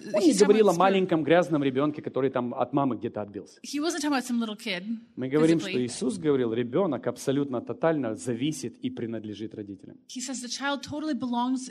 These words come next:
Speaker 2: to the parents.
Speaker 1: Потому что это и есть качество ребёнка.
Speaker 2: Because that's the quality of being a child.
Speaker 1: Он ребёнок.
Speaker 2: He's a child.
Speaker 1: Это значит абсолютно зависимый.
Speaker 2: Meaning totally dependent.
Speaker 1: Это к-, у, у, кто-то у него есть родитель.
Speaker 2: Means he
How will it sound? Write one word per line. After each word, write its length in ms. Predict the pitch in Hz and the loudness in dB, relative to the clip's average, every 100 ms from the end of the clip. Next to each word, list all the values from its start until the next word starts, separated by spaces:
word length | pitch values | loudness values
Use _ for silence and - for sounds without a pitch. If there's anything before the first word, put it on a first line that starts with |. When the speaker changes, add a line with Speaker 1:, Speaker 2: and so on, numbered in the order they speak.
| 233 | -12
Speaker 2:
to 100 | - | -10
the 80 | 214 | -8
parents. 760 | - 277 262 214 - - - - _ | -8 -6 -6 -6 -10 -16 -20 -20 _
Speaker 1:
Потому 280 | 135 139 190 | -2 2 4
что 240 | 196 - - | 4 2 6
это 260 | 180 185 | 4 4
и 160 | 175 175 | 0 2
есть 300 | 160 139 - | 0 0 -2
качество 480 | - 98 - - 127 | -8 -8 -10 -6 0
ребёнка. 460 | 135 175 180 - | 2 2 0 -2
Speaker 2:
Because 200 | 220 240 | -8 -8
that's 280 | 233 208 208 | -6 -6 -8
the 80 | 247 | -16
quality 400 | - 311 359 320 | -8 -6 -4 -6
of 80 | 240 | -6
being 120 | 220 | -8
a 60 | 196 | -8
child. 360 | 202 165 - | -8 -10 -2
Speaker 1:
Он 260 | - 190 202 | 4 4 4
ребёнок. 760 | 175 208 156 196 190 139 - - | 4 4 6 6 6 -2 -8 -20
Speaker 2:
He's 260 | - 240 214 | -10 -8 -6
a 60 | |
child. 580 | - 233 233 208 175 - - | -8 -6 -4 -6 -10 -14 -4
Speaker 1:
Это 220 | 139 143 | 0 0
значит 480 | 127 151 185 208 208 | 2 2 2 0 -4
абсолютно 800 | - 143 - 123 123 127 135 139 - | -4 -4 -2 -2 -2 -4 -4 -4 -6
зависимый. 680 | - 107 120 117 - - - | -12 -6 -6 -6 -10 -16 -8
Speaker 2:
Meaning 420 | 214 247 262 240 - | -2 0 0 0 -6
totally 300 | 208 208 220 | -12 -10 -10
dependent. 560 | 233 254 240 202 175 - | -8 -4 -2 -2 -6 -4
Speaker 1:
Это 200 | 151 151 | -2 -2
к-, 160 | - - | -4 -10
у, 280 | 175 170 180 | -6 -4 -4
у, 20 | |
кто-то 640 | - - - - 208 226 202 | -6 -10 -6 4 6 6 0
у 160 | 175 | 0
него 280 | 147 139 160 | -2 2 2
есть 300 | 156 160 - | 2 0 0
родитель. 560 | 131 131 127 - - - | -6 -6 -8 -12 -16 -10
Speaker 2:
Means 200 | 226 240 226 | -4 -4 -4
he 200 | - 269 | -8 -10